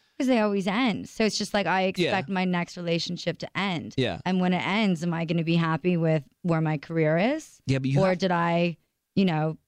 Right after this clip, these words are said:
Speaker 1: turn into codependent girlfriend and travel around and, you know, not focus on working?
Speaker 2: I know. I think that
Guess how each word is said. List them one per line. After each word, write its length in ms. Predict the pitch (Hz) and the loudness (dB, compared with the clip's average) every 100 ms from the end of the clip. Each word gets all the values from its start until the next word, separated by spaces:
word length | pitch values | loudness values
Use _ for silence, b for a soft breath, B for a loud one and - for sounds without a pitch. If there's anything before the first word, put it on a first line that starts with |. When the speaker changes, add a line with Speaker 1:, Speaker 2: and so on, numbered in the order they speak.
| _ | _
Speaker 1:
turn 220 | - 185 | -2 2
into 300 | 175 170 180 160 - | 2 2 0 -2 -2
codependent 920 | 185 170 - 175 175 175 175 170 - | -2 -2 -4 -4 -2 0 0 0 -2
girlfriend 600 | 185 175 170 175 170 170 | 0 0 0 -2 0 0
and 300 | 165 165 165 | 0 -2 -6
travel 380 | - 175 160 165 | -4 -2 0 0
around 540 | 160 160 160 165 165 165 | -2 -2 0 0 -2 -2
and, 240 | 160 160 - b b _ | -2 -2 -4 b b _
you 80 | - | 0
know, 140 | 175 165 | 2 2
not 540 | 165 170 170 175 175 | 2 2 2 2 -2
focus 480 | _ 180 175 180 170 | _ -2 0 -2 0
on 460 | 180 175 175 175 170 _ _ _ _ _ _ _ _ _ _ _ _ _ _ _ | 0 2 2 0 -4 _ _ _ _ _ _ _ _ _ _ _ _ _ _ _
working? 580 | 180 196 - 98 - 151 - _ _ _ _ - | 2 2 0 -8 -10 -16 -18 _ _ _ _ -4
Speaker 2:
I 160 | 110 | 0
know. 260 | 107 101 92 - | 0 -2 -4 -4
I 100 | 151 | -4
think 300 | - 208 - | -2 -2 -2
that 280 | 185 156 | 0 -2